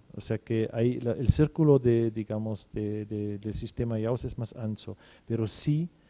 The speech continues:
eh, tiene miedo del extranjero.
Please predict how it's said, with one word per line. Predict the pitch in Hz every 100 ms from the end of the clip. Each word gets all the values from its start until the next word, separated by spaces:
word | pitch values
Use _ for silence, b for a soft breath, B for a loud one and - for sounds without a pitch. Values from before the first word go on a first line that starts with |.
| b _
eh, | -
tiene | 110 135 131
miedo | 120 113 110 113 123 -
del | - 120 107 101
extranjero. | 101 - 95 - 92